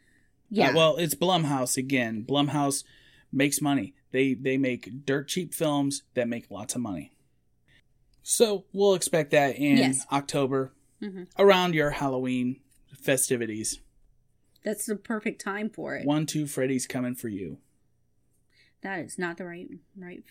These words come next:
Speaker 1: franchise.
Speaker 2: Yeah, but they don't have a rhyme for J-, Michael Myers. One, two, Michael Myers is coming for you? That doesn't make sense.
Speaker 1: Move it along.
Speaker 2: All right. The next movie is a spin-off of a movie that I love.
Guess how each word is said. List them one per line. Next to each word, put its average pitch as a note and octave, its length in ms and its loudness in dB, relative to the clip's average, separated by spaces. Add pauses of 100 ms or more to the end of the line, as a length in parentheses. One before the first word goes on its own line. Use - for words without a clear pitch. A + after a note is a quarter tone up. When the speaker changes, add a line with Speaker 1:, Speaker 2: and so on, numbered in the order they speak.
(140)
Speaker 1:
franchise. E3+ 560 -6
Speaker 2:
Yeah, A#3 160 8
but D#3+ 260 2
they F3+ 140 8
don't F#3 180 2
have F3 200 2
a E3 60 2
rhyme D3+ 300 0
for B2+ 260 -2
J-, B2 220 -10
Michael B2+ 380 -2
Myers. A2 420 -6
One, C#3+ 220 2
two, C#3+ 180 -2
Michael C#3 300 0
Myers A#2 340 -4
is E3+ 120 -4
coming F3+ 260 -4
for F#3+ 120 0
you? F#3 140 4
That B2+ 200 -2
doesn't B2+ 260 -2
make A#2+ 160 -6
sense. - 440 -8
Speaker 1:
Move G#3+ 200 -6
it F3 80 -6
along. D#3+ 360 -8 (160)
Speaker 2:
All G#2 60 -6
right. F2+ 280 -4 (1400)
The F#3+ 60 -2
next B3 260 6
movie G3+ 440 6
is D#3+ 440 6
a C#3+ 200 4
spin-off A#3 600 0 (880)
of D3+ 120 4
a D3+ 60 4
movie D#3+ 320 2
that C3+ 400 2
I C#3 120 2
love. G#2+ 340 -4